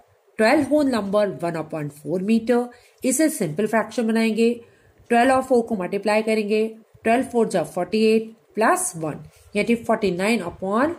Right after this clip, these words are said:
फ़ोर मीटर। तो एक रॉड की लंबाई दी है आपको फ़ोर्टी नाइन अपॉन फ़ोर मीटर। तो एट की कितनी होगी, एट और इसको मल्टीप्लाई कर देंगे। तो length of eight iron rod is equal to eight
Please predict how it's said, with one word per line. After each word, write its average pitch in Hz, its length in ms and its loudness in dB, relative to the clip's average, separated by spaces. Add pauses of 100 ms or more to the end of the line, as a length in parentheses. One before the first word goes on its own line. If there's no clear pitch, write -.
(240)
फ़ोर 214 500 2 (120)
मीटर। 160 420 -4 (400)
तो 277 260 2
एक 330 260 4
रॉड 208 280 0
की 214 120 -2
लंबाई 180 400 0
दी 180 180 -2
है 180 80 0
आपको 240 360 2 (440)
फ़ोर्टी 226 360 2 (260)
नाइन 175 420 0
अपॉन 208 340 -2
फ़ोर 175 300 -4
मीटर। 233 440 -2 (420)
तो 240 260 0
एट 247 240 0
की 302 140 2
कितनी 277 260 2
होगी, 277 280 2 (400)
एट 233 200 2
और 202 120 4
इसको 285 340 2 (300)
मल्टीप्लाई 151 460 -6
कर - 140 -12
देंगे। - 320 -14 (300)
तो 196 120 0
length 220 440 0
of 311 260 2 (400)
eight 269 320 2 (220)
iron 156 420 -2
rod 190 320 0 (360)
is 156 160 -6
equal 165 200 -2 (100)
to 233 120 4 (500)
eight 247 400 2